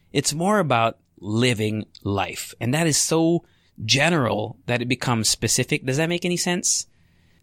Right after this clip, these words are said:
Like, it's so general, it applies to everyone, but then you take it and you apply it to your own life in a specific aspect that you can only identify with. In a way, I don't, it makes sense in my head. I don't think it makes sense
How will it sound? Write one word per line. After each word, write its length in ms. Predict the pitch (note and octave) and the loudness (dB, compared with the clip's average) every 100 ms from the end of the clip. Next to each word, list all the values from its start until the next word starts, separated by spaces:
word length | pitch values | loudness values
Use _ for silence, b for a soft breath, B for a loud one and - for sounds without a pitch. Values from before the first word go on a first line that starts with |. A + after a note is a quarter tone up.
| _ | _
Like, 220 | - C#3 C3 | -2 -2 0
it's 220 | D3 - | 0 2
so 160 | G3 G3 | 2 2
general, 580 | C#3+ E3+ F3 E3+ E3 - | 4 4 4 4 2 2
it 140 | C#3 | 2
applies 340 | D3 - G3 G3 | 2 2 0 2
to 80 | C3 | 2
everyone, 540 | D#3+ D#3+ A#2 G#2 G2+ | 2 4 2 2 0
but 120 | A#2 | 0
then 180 | B2+ B2 | 2 2
you 160 | C3 D3+ | 4 2
take 380 | - E3 - | 2 2 2
it 180 | A#2 G#2+ - | -2 -4 -4
and 160 | A#2+ | -2
you 100 | B2 | 0
apply 300 | B2 - C3 | 0 0 0
it 140 | C3+ - | 2 0
to 100 | B2+ | 0
your 140 | A#2 | 2
own 200 | A#2 C3+ | 2 2
life 220 | A#2+ A2+ | 2 2
in 140 | A#2+ A#2+ | 0 -2
a 60 | |
specific 600 | A2+ - B2+ C3 B2 A#2 - _ _ _ - | -2 -2 -2 0 0 -2 -6 _ _ _ 0
aspect 540 | B2 C#3+ - G2+ - _ _ | 0 0 -2 -4 -6 _ _
that 240 | A#2 A2+ - _ | -2 -2 -4 _
you 240 | - A#2+ C3 | -6 -2 -2
can 180 | B2 | -2
only 320 | A#2+ A#2+ A#2 G#2+ | -2 0 2 0
identify 480 | G2 A#2+ A#2 F#2+ | 0 -2 -2 -8
with. 220 | F2+ F2+ - - | -10 -14 -18 -10
In 160 | - C#3+ | -2 -2
a 80 | C#3+ | 2
way, 280 | B2 G#2+ | 0 0
I 120 | A2 B2 | -2 0
don't, 120 | B2+ | 2
it 100 | C3 | 2
makes 180 | F3 - | 2 0
sense 160 | E3+ | 0
in 80 | D3 | 2
my 80 | A#2+ | 2
head. 260 | A#2 B2 A#2 | 4 2 0
I 60 | |
don't 140 | A#2+ A#2 | -4 -2
think 100 | A2+ | -2
it 60 | |
makes 160 | A2 - | -2 -2
sense 260 | A2 - | -4 -4